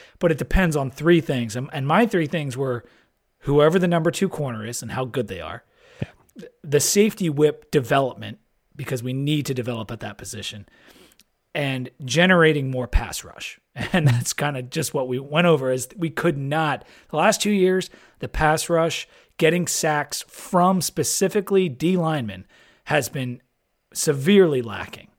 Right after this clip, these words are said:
Speaker 1: And so
Speaker 2: Yeah.
Speaker 1: that has to improve this year.
Speaker 2: No, I, I definitely agree with that. I mean, yeah, I, if you look at the sack numbers, you know, Ashby and Connor had as many sacks as, you know, Belmar, Crawford, and Hewitt.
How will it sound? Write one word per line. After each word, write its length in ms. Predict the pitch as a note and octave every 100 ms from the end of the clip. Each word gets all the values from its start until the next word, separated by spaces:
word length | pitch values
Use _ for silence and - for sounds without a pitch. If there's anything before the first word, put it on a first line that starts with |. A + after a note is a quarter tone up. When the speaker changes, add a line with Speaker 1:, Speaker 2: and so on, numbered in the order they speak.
| _ _
Speaker 1:
And 140 | C3+
so 240 | C3+ C#3+ C3
Speaker 2:
Yeah. 60 |
Speaker 1:
that 220 | C3+ D#3+ -
has 280 | D3 D3
to 120 | - A#2
improve 280 | A2 G#2+
this 180 | - -
year. 200 | - - _ _ _ _ -
Speaker 2:
No, 180 | D#3 C3
I, 120 | B2+ C3 -
I 120 | B2+
definitely 540 | C3 C3+ C3+ C3 C3 B2
agree 240 | B2 B2+
with 80 | B2+
that. 140 | C3+
I 60 | C#3
mean, 240 | D#3+ C#3+ - _ _ _ _ _ _ -
yeah, 320 | D3 A#2+ A#2+ -
I, 220 | C3+ -
if 160 | D3+ -
you 100 | D3+
look 120 | C#3
at 80 | C3+
the 80 | B2+
sack 440 | - D3+ C#3+ -
numbers, 560 | C3 B2 B2+ B2+ - - _ _ _ _
you 80 | C3+
know, 140 | A#2+ A2+ _ _ -
Ashby 460 | C#3 D#3+ - D#3
and 100 | C3+
Connor 600 | - D#3 D#3 B2 A#2 A#2 - _
had 180 | D3 C#3
as 100 | B2+
many 220 | C3+ B2
sacks 480 | - C#3+ C3+ - C#3
as, 420 | B2+ B2 A#2+ - - _ _ _ -
you 120 | B2+
know, 160 | A2+ - D3+ -
Belmar, 500 | C3+ C#3+ C3+ C3+ C3
Crawford, 560 | - C#3 C3 C#3 C3 B2
and 80 | A#2+
Hewitt. 320 | E3 A#2+